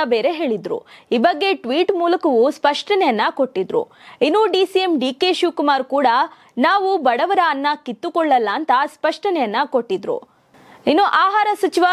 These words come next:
ಕೆ ಎಚ್ ಮುನಿಯಪ್ಪ ಸುದ್ದಿಗೋಷ್ಠಿ ನಡೆಸಿ ಅರ್ಹರ ಕಾರ್ಡ್‌ಗಳನ್ನ ರದ್ದುಗೊಂಡಿದ್ರೆ ಒಂದು ವಾರದೊಳಗೆ ಸರಿಪಡಿಸೋದಾಗಿ ಹೇಳಿದ್ರು. ಹೀಗಾಗಿ ಆಹಾರ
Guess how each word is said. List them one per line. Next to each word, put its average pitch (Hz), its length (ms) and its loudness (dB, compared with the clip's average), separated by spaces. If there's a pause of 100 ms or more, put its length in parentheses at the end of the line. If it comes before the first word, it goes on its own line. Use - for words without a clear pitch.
(120)
ಕೆ 330 60 0
ಎಚ್ 311 300 0
ಮುನಿಯಪ್ಪ 311 460 2 (240)
ಸುದ್ದಿಗೋಷ್ಠಿ 302 600 -2
ನಡೆಸಿ 320 520 0 (300)
ಅರ್ಹರ 370 360 2 (120)
ಕಾರ್ಡ್‌ಗಳನ್ನ 294 680 0 (100)
ರದ್ದುಗೊಂಡಿದ್ರೆ 254 1120 -2 (160)
ಒಂದು 415 380 2
ವಾರದೊಳಗೆ 320 640 0
ಸರಿಪಡಿಸೋದಾಗಿ 254 920 -2
ಹೇಳಿದ್ರು. 208 480 -2 (340)
ಹೀಗಾಗಿ 330 500 0 (140)
ಆಹಾರ 320 360 0